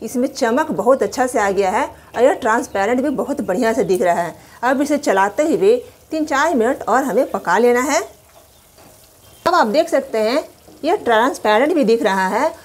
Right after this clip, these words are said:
और side side में इसका घी भी छोड़ने लगा है। तब इसमें extra हमें घी और नहीं डालना है।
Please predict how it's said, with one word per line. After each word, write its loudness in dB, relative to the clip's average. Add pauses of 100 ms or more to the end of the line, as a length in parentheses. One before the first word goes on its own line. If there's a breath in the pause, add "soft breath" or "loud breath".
(140)
और 0
side -2
side 0
में 6
इसका 0 (260)
घी 0
भी 2
छोड़ने 2
लगा 0
है। -4 (2250)
तब 2
इसमें 2
extra -2
हमें -2
घी -4
और -2
नहीं 0
डालना -2
है। -8